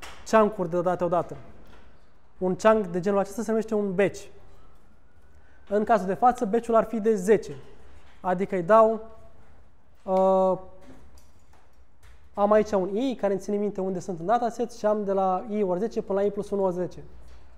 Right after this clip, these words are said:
Adică îi dau zece elemente odată. Ok? Dar, uh, ah,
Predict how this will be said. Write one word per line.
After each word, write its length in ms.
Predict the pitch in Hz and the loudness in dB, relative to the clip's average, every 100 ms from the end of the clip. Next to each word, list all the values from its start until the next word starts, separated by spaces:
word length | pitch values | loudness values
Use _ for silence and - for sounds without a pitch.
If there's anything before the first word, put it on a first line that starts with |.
| - - | -18 -6
Adică 240 | 185 190 | -4 0
îi 60 | 190 | 4
dau 140 | 220 | 4
zece 260 | 196 214 214 | 4 0 0
elemente 280 | 202 202 185 | 2 2 0
odată. 260 | 180 - - - - - - - - - - - - - - - - - - - - | -2 -4 -10 -16 -16 -16 -16 -16 -18 -20 -20 -20 -20 -20 -20 -20 -20 -18 -16 -12 -8
Ok? 120 | 160 196 233 - - - - - - 1077 1077 1077 1077 1077 1077 1077 1077 1077 1077 508 | 0 0 0 -6 -16 -18 -16 -16 -14 -14 -12 -12 -10 -10 -10 -10 -12 -12 -6 0
Dar, 160 | 190 | 4
uh, 340 | 196 196 196 190 - - - - - - - - - - - - - | 4 4 2 0 -6 -16 -16 -14 -14 -12 -12 -12 -12 -12 -14 -14 -12
ah, 100 | - | -10